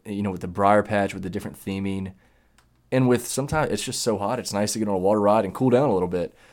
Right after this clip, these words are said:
So I, I would agree. I, I do think this one's worth the wait, uh, especially with the fact that how long the ride is. You know, there's not many attractions that long in Disney World. And then from, from the Thrill Junkie standpoint,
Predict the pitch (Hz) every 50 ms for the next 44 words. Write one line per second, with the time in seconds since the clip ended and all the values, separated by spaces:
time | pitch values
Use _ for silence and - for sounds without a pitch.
0 | _ _ _ _ _ _ _ _ - _ _ _ _ _ - - 127 127 147 156
1 | - 151 170 160 131 110 113 110 104 98 95 - - 120 123 127 135 135 156 139
2 | 110 110 - - 107 92 90 85 90 92 95 98 - - 101 95 90 87 90 87
3 | 92 104 107 - - _ _ _ _ _ _ _ _ _ 95 92 90 87 85 85
4 | - _ - - - - 120 113 - - 120 110 101 98 - 90 - - 98 95
5 | 95 - 92 - 98 92 90 90 92 92 92 98 87 85 87 82 80 80 80 80
6 | 76 76 - - - _ _ _ _ _ _ _ _ - 95 95 92 104 107 110
7 | 123 120 127 117 107 - - - 107 101 101 - - 95 90 98 95 87 73 87
8 | 90 90 92 92 92 90 87 90 92 95 104 104 110 110 110 110 110 110 - _
9 | - - - _ _ _ _ _ _ _ _ _ _ _ - 104 104 107 104 101
10 | 101 101 - _ - - 113 104 101 - - 101 98 98 101 - 110 113 117 113
11 | 113 110 104 101 - 101 95 90 - - - 98 98 92 - 104 95 92 90 82
12 | -